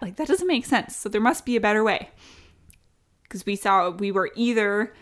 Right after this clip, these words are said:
working really hard and we'd have no free time but lots of money, or in the case of the bike trip,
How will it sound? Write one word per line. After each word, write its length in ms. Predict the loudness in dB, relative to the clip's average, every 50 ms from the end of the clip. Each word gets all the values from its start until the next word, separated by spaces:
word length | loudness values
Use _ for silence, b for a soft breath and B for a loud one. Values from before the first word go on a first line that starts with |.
| b b b b b b b b b b b b b b b -6
working 460 | -2 2 4 4 4 4 2 2 2
really 240 | 2 2 2 2 0
hard 640 | 0 -2 0 0 2 2 0 0 0 -2 -4 -6 -12 _ _ _ _ _ _ _ _ _ _ _ _ -10 -6
and 180 | -4 -2 -2
we'd 140 | -2 -2 -4
have 280 | 0 0 0 0 0 0
no 340 | -2 -2 0 2 4 2 2
free 280 | 2 2 0 0 0
time 340 | 0 -2 -4 -2 -2 -2 -2 -2
but 100 | -2 -2
lots 260 | -2 -2 -2 -4 -6
of 60 | -4
money, 400 | -2 0 0 0 0 -2 -4 -10 b b b b b b b _ 0
or 440 | 2 4 6 6 6 4 4 2 2 0
in 100 | -2 -2
the 60 | -4
case 260 | -2 -2 -4 -4 -2 -2
of 80 | -4
the 80 | -4 -2
bike 320 | 0 0 0 0 -2 -6
trip, 320 | -4 -2 0 0 0 -2